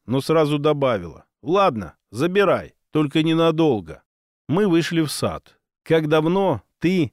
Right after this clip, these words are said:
научился становиться невидимым?» спросила она.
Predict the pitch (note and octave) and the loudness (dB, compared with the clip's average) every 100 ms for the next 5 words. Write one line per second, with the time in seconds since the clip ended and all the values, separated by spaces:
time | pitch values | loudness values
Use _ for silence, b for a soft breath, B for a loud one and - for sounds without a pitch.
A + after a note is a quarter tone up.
0 | - A2+ C#3 C#3 F3 E3+ D#3 C3+ D3 D3+ | -4 -2 0 0 0 0 0 -2 0 2
1 | D#3+ D#3 - D#3 D#3+ F3 F#3 A#2 F#2 C#2+ | 2 0 0 0 2 0 -2 -4 -6 -12
2 | _ _ - - C3 B2+ C#3+ C3+ C3+ B2+ | _ _ -16 -4 -2 0 0 0 0 -2
3 | F2 | -6